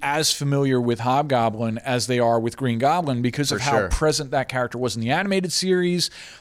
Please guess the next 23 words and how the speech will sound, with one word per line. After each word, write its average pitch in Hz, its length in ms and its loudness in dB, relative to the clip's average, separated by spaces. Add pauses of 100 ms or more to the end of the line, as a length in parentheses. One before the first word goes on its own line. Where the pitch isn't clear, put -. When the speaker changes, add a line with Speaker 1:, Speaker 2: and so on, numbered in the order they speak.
(180)
Speaker 1:
and 120 300 -6
there 113 80 -8
were 101 200 -14
toys, 220 800 4 (360)
and, 165 140 -2
like, 160 240 2 (100)
for - 140 -4
somebody 262 300 0
like 147 180 4
me, 139 680 2 (600)
like, 151 220 -2
yeah, 202 140 2
Green 180 240 0
Goblin 165 320 2
is 135 100 0
kinda 147 160 0
like 139 120 -2
the 131 60 0
standard 131 800 2
of 117 80 2
Spidey 123 440 0
villains, 101 500 -2
right? 117 340 -2